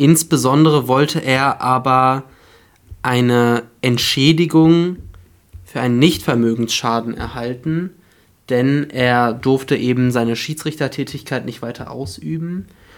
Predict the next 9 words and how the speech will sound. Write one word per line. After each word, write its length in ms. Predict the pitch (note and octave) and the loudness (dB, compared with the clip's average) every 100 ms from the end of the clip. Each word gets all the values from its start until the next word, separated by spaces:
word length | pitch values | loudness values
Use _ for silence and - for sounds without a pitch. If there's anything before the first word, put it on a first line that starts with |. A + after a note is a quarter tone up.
| _ | _
Also 180 | C3+ B2+ | -6 -4
er 180 | A#2 A#2 | -4 0
wollte 280 | A#2+ B2+ C3 | 0 2 0
einen 160 | A#2+ | -2
immateriellen 680 | C3 C3 C3 - C3 C#3 C#3+ | 0 -2 -2 -2 -2 -2 -4
Schaden 400 | - C#3 A2+ A2+ | -2 -2 -2 -8
geltend 300 | A#2 A2+ B2+ | -10 -16 -16
machen, 260 | A#2 C3+ B2 | -18 -16 -12
insbesondere. 800 | B2+ B2 C3 A#2+ A2 G#2 A2+ | -12 -10 -8 -8 -8 -12 -14